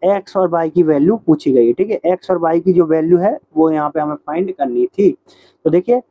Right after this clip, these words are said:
साफ साफ आप देख पा रहे होंगे X का जो मान है वो हमें यहाँ पे क्या दिया गया है, दो दिया गया है, ठीक है। X का जो मान है वो हमें दिया गया है दो। इसके अलावा देखिएगा वाई का जो मान है क्या दिया गया है, तीन दिया गया है बस।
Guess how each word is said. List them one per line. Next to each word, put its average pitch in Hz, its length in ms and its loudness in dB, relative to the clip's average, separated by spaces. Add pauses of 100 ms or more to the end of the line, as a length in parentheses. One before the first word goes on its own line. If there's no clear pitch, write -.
(240)
साफ 226 300 -6
साफ 226 300 -4
आप 165 160 2
देख 151 300 0
पा 170 100 0
रहे 175 100 -2
होंगे 185 240 -2 (100)
X 185 260 -2
का 220 160 -4
जो 208 160 -2
मान 185 260 -2
है 208 80 -4
वो 185 120 2
हमें 170 260 -2
यहाँ 160 180 -2
पे 160 100 -2
क्या 156 200 -2
दिया 156 220 2
गया 170 180 0
है, 202 80 -2
दो 143 260 0
दिया 123 220 2
गया 113 140 0
है, 117 60 -2
ठीक 214 180 -4
है। 170 140 -4 (100)
X 165 220 -4
का 202 160 -6
जो 196 120 0
मान 170 280 -2
है 220 100 -4 (440)
वो 151 60 -2
हमें 170 220 -2
दिया 165 200 2
गया 156 160 0
है 123 100 -4
दो। 180 320 -2 (300)
इसके 165 240 -2
अलावा 196 320 -2
देखिएगा 185 320 -2
वाई 165 320 -4
का 226 140 0
जो 214 140 -2
मान 202 240 -2
है 208 60 -6
क्या 202 180 -4
दिया 156 200 2
गया 127 160 -2
है, 127 60 0
तीन 240 280 -2
दिया 190 220 0
गया 160 160 0
है 151 100 -4
बस। 233 260 -2